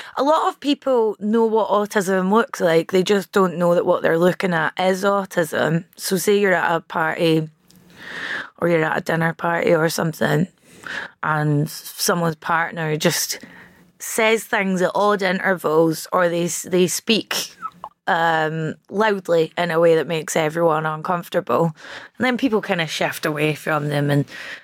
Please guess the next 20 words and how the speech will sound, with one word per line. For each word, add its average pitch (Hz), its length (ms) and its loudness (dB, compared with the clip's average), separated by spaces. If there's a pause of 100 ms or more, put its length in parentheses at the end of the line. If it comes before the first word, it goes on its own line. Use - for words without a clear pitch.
um, 147 460 -2
without 175 260 0
really 156 240 0
saying 156 440 0
so, 143 300 0 (140)
exclude 165 520 0
them 165 380 0
and 190 300 0
stuff. 147 460 -2
You, 196 140 4 (340)
you, 240 160 2
you 254 200 0
must 294 300 0
have, 185 340 -2
uh, 160 320 0
worked 185 360 -2
in 156 280 2 (300)
some 180 260 -2
environment 160 720 -2
with - 340 -2